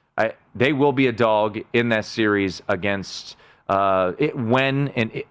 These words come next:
when they ultimately win this series against the Denver Nuggets.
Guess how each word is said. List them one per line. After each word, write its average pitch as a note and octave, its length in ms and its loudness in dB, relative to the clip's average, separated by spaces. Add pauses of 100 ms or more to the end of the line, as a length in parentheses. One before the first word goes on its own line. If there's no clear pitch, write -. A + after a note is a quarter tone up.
(260)
when E3 300 0
they C#3+ 120 2
ultimately A#2+ 480 0
win A2 260 0
this G2+ 160 0
series G2+ 420 2
against F#2+ 300 -2
the F2+ 60 -4
Denver E2+ 340 0
Nuggets. F2 560 -2